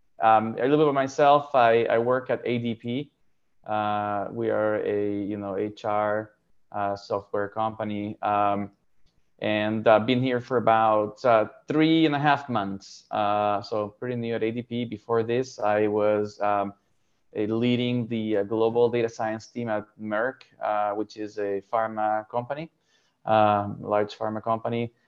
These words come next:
Uh, before that, I worked in different,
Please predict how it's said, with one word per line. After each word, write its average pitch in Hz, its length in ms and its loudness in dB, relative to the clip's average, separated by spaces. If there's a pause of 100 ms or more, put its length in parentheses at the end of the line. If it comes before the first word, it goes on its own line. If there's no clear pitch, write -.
(160)
Uh, 107 180 8
before 123 340 12
that, 156 220 12
I 117 340 8 (280)
worked 131 280 -2
in 113 300 -8 (140)
different, 123 480 -4